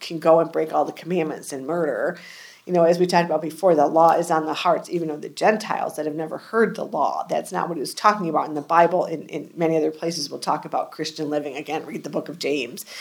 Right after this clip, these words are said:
This is not a free-for-all. This just means that this is not how you acquire salvation. Verse twelve, "The whole assembly became silent as they listened to Barnabas and Paul telling about the miraculous signs and wonders God had done among the Gentiles through them.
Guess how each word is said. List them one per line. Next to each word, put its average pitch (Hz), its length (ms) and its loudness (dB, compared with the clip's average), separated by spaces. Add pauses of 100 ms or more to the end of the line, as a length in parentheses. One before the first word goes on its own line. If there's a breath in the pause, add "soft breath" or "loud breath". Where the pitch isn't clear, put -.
(160 loud breath)
This 180 140 0
is 180 120 2
not 165 160 -2
a 147 40 0
free-for-all. 156 840 2 (280 loud breath)
This 190 220 6
just 180 160 2
means 175 200 4
that - 100 -8
this 156 160 -4
is 156 140 -6
not 175 240 6
how 175 100 2
you 151 160 2
acquire 143 480 0
salvation. 156 640 -6 (800 loud breath)
Verse 170 260 0
twelve, 135 460 6 (140)
"The - 60 -4
whole 208 220 10
assembly 208 440 4
became 180 340 -4
silent 165 440 2
as 165 100 -2
they 160 100 -2
listened 165 300 -4
to 180 60 -6
Barnabas 160 460 -2
and 170 140 -8
Paul 160 220 4
telling 170 400 -2
about 147 280 -2
the 160 60 -12
miraculous 175 560 0
signs 165 300 -2
and 156 120 -4
wonders 151 440 -2
God 156 240 2
had 170 160 -6
done 180 220 4
among 165 320 0
the 160 80 -4
Gentiles 180 600 -2
through 175 200 -8
them. 143 280 -6